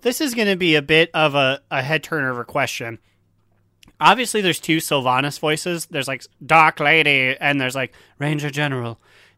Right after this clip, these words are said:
Did she read it in one or the other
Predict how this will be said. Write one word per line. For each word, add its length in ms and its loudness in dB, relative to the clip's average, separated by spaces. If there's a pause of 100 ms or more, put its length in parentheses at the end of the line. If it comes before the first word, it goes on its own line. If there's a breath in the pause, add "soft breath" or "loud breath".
Did 200 0
she 520 -2
read 340 -4
it 220 2
in 220 0
one 320 2
or 100 0
the 160 -4
other 480 -4